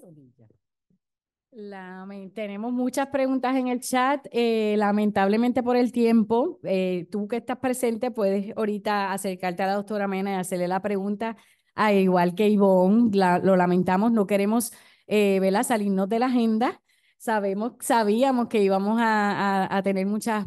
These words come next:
Speaker 2: preguntas porque es un tema que nos apasiona a todos y agradecemos a la doctora Mena por esta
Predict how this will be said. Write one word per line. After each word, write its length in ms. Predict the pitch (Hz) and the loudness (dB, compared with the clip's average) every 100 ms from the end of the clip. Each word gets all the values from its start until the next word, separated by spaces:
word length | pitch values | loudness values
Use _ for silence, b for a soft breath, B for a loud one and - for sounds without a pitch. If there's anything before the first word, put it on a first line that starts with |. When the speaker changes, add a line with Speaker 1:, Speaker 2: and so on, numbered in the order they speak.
| 151 | -8
Speaker 2:
preguntas 640 | 220 208 196 220 226 208 190 | -8 -4 -2 -2 -2 -2 -2
porque 480 | 175 165 175 165 165 | -4 -4 -4 -2 -2
es 100 | 180 | -2
un 220 | 180 202 | 0 0
tema 420 | 202 196 202 214 _ _ _ _ _ | 0 -2 -2 -6 _ _ _ _ _
que 140 | 220 208 | -2 0
nos 140 | 196 | 2
apasiona 640 | 180 175 180 190 190 202 - | 0 0 -2 -2 0 -2 -2
a 180 | 214 | -2
todos 440 | 220 247 247 247 247 | 2 4 4 2 0
y 60 | |
agradecemos 960 | 214 185 180 175 175 - 196 196 254 277 | -2 -2 -2 -2 -4 -2 0 2 0 0
a 100 | - | 0
la 100 | 214 | 2
doctora 440 | 196 196 190 196 | 2 2 2 2
Mena 400 | 214 208 214 254 | 2 0 0 -4
por 160 | 226 202 | -4 -4
esta 420 | 185 185 214 220 | -4 -4 -4 -4